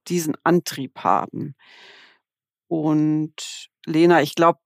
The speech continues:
du wirst ja auch noch mal fragen, in der Arbeitszeit oder außerhalb der Arbeitszeit, das können wir vielleicht gleich auch noch mal besprechen, aber noch mal aus Sicht des Unternehmens, eben habe ich's ja so ein bisschen aus Sicht des Mitarbeitenden gesagt, aus Sicht des Unternehmens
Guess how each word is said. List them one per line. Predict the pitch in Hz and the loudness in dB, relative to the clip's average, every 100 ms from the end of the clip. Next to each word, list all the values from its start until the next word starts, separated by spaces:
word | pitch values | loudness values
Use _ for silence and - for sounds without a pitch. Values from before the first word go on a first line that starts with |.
| - | -8
du | 175 | -4
wirst | 185 185 190 | -2 0 2
ja | 160 | 2
auch | |
noch | 175 165 | 2 2
mal | 156 143 | 2 0
fragen, | - 139 175 233 202 175 - | 0 2 4 4 4 2 2
in | 208 | 2
der | 208 185 | 4 4
Arbeitszeit | 175 180 180 - 175 170 | 4 4 2 0 0 0
oder | 143 - | 0 4
außerhalb | 180 262 262 233 202 | 4 4 2 0 0
der | 202 | 0
Arbeitszeit, | 180 190 185 - 175 156 | 2 2 0 0 0 0
das | 156 | -4
können | 180 175 | 0 2
wir | 156 | 2
vielleicht | - 147 156 | 0 -4 -2
gleich | 143 147 190 - | 0 0 0 0
auch | 196 | 2
noch | 185 | 2
mal | 170 | 0
besprechen, | 175 - - 170 185 196 | -2 -14 -8 -4 -2 -4
aber | - 165 156 - - _ | -2 -2 -2 -4 -20 _
noch | - 185 | -2 0
mal | 190 185 - _ _ - | 2 2 0 _ _ -8
aus | 170 - | -8 -6
Sicht | 175 - | -8 -8
des | - - _ - | -14 -18 _ -16
Unternehmens, | 147 147 139 180 285 - | -10 -6 0 2 2 2
eben | - 170 175 | -2 -4 -2
habe | 175 170 | -4 -6
ich's | - | -4
ja | 156 | -4
so | 160 | -4
ein | 147 | -8
bisschen | - 156 | -6 -6
aus | 117 - | -6 -8
Sicht | 165 - | -14 -12
des | 147 - | -12 -4
Mitarbeitenden | 180 226 202 190 - 185 180 | -2 -2 -2 -2 -2 -2 -4
gesagt, | 180 175 - | -4 -10 -10
aus | - | -10
Sicht | 170 170 - | -8 -8 -10
des | 165 | -14
Unternehmens | - 165 165 143 147 185 202 | -12 -4 0 2 2 2 0